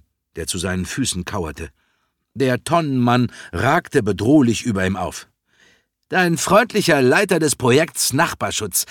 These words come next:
Zweigstelle Graugasse“, sagte er spöttisch. „Wo bist du gewesen?“ „Nirgends“, antwortete Ben. „Du musst doch irgendwo gewesen sein.“ „Nein, Mister Parker,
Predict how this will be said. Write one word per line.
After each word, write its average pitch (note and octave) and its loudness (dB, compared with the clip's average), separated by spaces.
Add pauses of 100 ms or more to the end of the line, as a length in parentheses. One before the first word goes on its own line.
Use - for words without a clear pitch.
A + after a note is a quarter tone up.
(160)
Zweigstelle D#3+ 2
Graugasse“, C3+ 2 (440)
sagte D#2 -8
er D#2 -6
spöttisch. - -8 (200)
„Wo A3 4
bist G3 2
du G3+ 4
gewesen?“ F#3 4 (800)
„Nirgends“, E3+ 2 (540)
antwortete G#2+ -2
Ben. F2 -4 (240)
„Du G2+ -2
musst A#2+ 2
doch B2 0
irgendwo D3+ 4
gewesen F3 6
sein.“ A#2 2 (480)
„Nein, F#3 0
Mister C3+ 0
Parker, F#2 -6